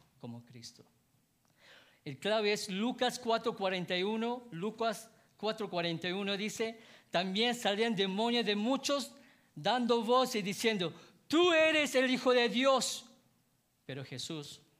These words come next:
los reprendió y no les dejaba hablar. ¿Por qué? Porque sabían que Él era Cristo, el Salvador,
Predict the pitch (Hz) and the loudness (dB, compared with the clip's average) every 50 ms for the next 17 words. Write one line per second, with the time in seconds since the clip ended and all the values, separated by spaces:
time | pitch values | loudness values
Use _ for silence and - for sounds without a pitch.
0 | _ _ _ 131 135 139 131 139 127 131 - 135 131 135 131 156 165 175 185 202 | _ _ _ -12 -10 -8 -8 -10 -10 -10 -8 -8 -8 -6 -6 -6 -6 -6 -6 -8
1 | 240 240 - _ _ - 139 143 156 160 160 165 156 147 135 - - 151 156 156 | -10 -14 -20 _ _ -10 -10 -8 -6 -6 -6 -6 -6 -6 -10 -6 -6 -4 -4 -4
2 | 156 - 143 139 143 139 139 131 117 - - _ _ _ _ _ _ _ _ 143 | -6 -8 -10 -8 -8 -8 -8 -8 -10 -14 -20 _ _ _ _ _ _ _ _ -14
3 | 135 - 185 202 226 269 262 - - - _ _ _ _ _ _ _ _ _ 135 | -10 -6 -4 -4 -4 -4 -6 -12 -18 -20 _ _ _ _ _ _ _ _ _ -16
4 | 127 - - 135 123 - - 135 127 131 127 151 180 196 214 226 254 262 262 - | -16 -12 -12 -14 -14 -12 -10 -10 -10 -8 -8 -8 -6 -6 -6 -6 -6 -8 -10 -12
5 | - - _ _ _ _ _ _ _ _ _ _ _ _ _ _ _ _ _ 139 | -20 -20 _ _ _ _ _ _ _ _ _ _ _ _ _ _ _ _ _ -14
6 | 135 - - _ _ 175 180 180 156 139 143 143 143 - - _ _ 160 147 147 | -14 -14 -16 _ _ -8 -8 -6 -6 -8 -8 -12 -14 -18 -20 _ _ -10 -10 -8
7 | 147 160 175 196 170 _ _ _ _ _ - 139 127 120 - - - 117 110 - | -8 -10 -12 -14 -20 _ _ _ _ _ -16 -14 -14 -14 -16 -20 -20 -20 -20 -20
8 | _ _ _ _ _ _ _ _ _ _ _ _ _ _ - 131 135 135 - 131 | _ _ _ _ _ _ _ _ _ _ _ _ _ _ -14 -10 -8 -8 -8 -8
9 | 123 123 117 120 120 127 139 160 180 | -8 -10 -10 -12 -10 -10 -8 -10 -10